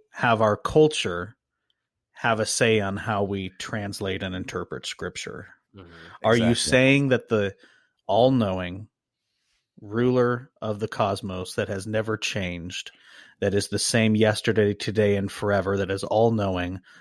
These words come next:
Speaker 1: and all-powerful, gave us his revealed word that would not be sufficient for all cultures and all times?
Speaker 3: Yeah,
Speaker 1: Is
Speaker 3: saying,
Speaker 1: that,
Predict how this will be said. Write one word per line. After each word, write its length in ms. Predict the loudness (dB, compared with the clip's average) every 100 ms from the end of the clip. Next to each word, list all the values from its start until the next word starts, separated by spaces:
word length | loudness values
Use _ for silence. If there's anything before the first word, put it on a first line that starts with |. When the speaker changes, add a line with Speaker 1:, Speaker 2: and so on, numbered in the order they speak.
| _
Speaker 1:
and 140 | -2 2
all-powerful, 920 | 0 2 4 6 4 2 -2 -2 -8 _ _ _ _ _ _ _ _ _ _ _ _ _ -2
gave 260 | 4 6
us 160 | 6 4
his 220 | 2 2
revealed 480 | 4 4 6 4 4
word 480 | 2 0 0 -2 -6 _ _ _ -4
that 180 | -2 0
would 200 | -2 0
not 420 | 0 0 -2 -14 _ _ -6
be 100 | -6
sufficient 840 | -4 -6 -4 -2 -2 -2 -4 -6 -18 _
for 260 | -6 -4
all 200 | 0 -2
cultures 520 | 0 -2 -2 -2 -4
and 80 | -4
all 120 | -4
times? 480 | -4 -4 -4 -4 -6 _ _ _ _ _ _ _ _ _ _ -20 -20 _ _ _ _
Speaker 3:
Yeah, 220 | 0 2 2
Speaker 1:
Is 120 | 2
Speaker 3:
saying, 200 | 2
Speaker 1:
that, 60 | 2